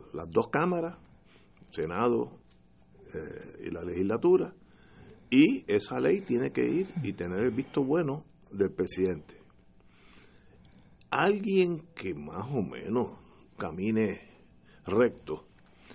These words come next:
eh, puede pensar que en este momento la estadidad en Puerto Rico tiene un por ciento, no, no, no,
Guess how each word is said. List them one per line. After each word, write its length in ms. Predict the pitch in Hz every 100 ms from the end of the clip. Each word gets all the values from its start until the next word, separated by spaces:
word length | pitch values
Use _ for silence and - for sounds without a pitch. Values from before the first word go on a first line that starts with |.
| - - - _
eh, 520 | 82 87 82 80 71 - - - - - - - - - - -
puede 300 | 107 127 170
pensar 560 | 165 151 110 143 147 143
que 100 | 95
en 120 | 104
este 260 | 135 -
momento 760 | 147 131 110 139 139 - 113 -
la 140 | - 107
estadidad 600 | 101 - 92 92 90 104
en 80 | 127
Puerto 280 | 120 110 92
Rico 260 | 98 117 101
tiene 380 | 107 131 113 - - - - - - - - - -
un 280 | 151 208 226
por 340 | - - 123
ciento, 440 | - 139 120 87 82
no, 240 | 95 117 -
no, 240 | 95 120
no, 800 | 117 107 117 104 71 60 50